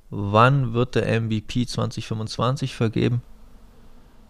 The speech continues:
Innerhalb der ersten, ja, es steht noch nix. Ich gehe nochmal auf die offizielle N-B-A-Seite.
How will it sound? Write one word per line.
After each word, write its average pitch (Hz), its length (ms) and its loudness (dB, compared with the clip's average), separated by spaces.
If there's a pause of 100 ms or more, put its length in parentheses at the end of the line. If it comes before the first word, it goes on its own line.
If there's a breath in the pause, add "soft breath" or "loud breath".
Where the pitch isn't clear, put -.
(120)
Innerhalb 113 400 4
der 95 100 2
ersten, 107 320 0
ja, 95 140 2
es 104 80 0
steht - 220 2
noch 101 100 0
nix. - 340 -6 (1800)
Ich 117 140 -6
gehe 127 100 4
nochmal 113 180 6
auf - 80 -4
die 110 280 2
offizielle 110 440 0
N-B-A-Seite. 135 1080 0